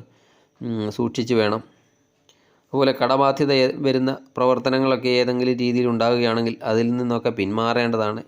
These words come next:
അതുപോലെ രോഗങ്ങളിൽ നിന്നൊക്കെ മുക്തി ലഭിക്കുന്ന ഒരു സമയം കൂടിയാണ് നവംബർ, ഡിസംബർ മാസം.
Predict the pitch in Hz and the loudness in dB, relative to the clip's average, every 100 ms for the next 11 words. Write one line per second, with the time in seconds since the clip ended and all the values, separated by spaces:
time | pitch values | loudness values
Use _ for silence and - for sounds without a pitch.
0 | _ _ _ _ _ _ _ _ _ _ | _ _ _ _ _ _ _ _ _ _
1 | _ _ _ _ _ _ _ _ _ _ | _ _ _ _ _ _ _ _ _ _
2 | _ _ _ _ - 131 123 127 - 131 | _ _ _ _ -4 0 2 0 -2 2
3 | 123 127 135 135 135 135 131 127 127 127 | 2 4 2 2 4 2 2 2 0 0
4 | 123 117 - 135 123 120 127 127 120 117 | -4 -6 0 0 2 0 0 0 0 -2
5 | 107 117 117 123 120 110 110 107 107 113 | 0 0 0 0 0 0 0 -2 0 -2
6 | 117 98 110 110 107 104 98 | -2 -4 -4 -2 -2 -2 -4